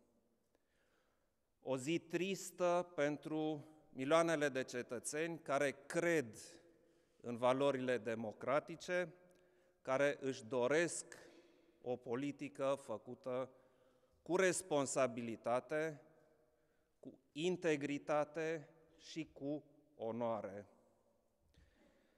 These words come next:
Să distrugi instituții și principii pentru a salva cariera unei persoane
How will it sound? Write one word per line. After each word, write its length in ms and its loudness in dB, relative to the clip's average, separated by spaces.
Să 260 2
distrugi 760 -2
instituții 840 -2
și 200 -6
principii 840 -6
pentru 400 4
a 100 6
salva 760 2
cariera 760 2
unei 320 2
persoane 880 0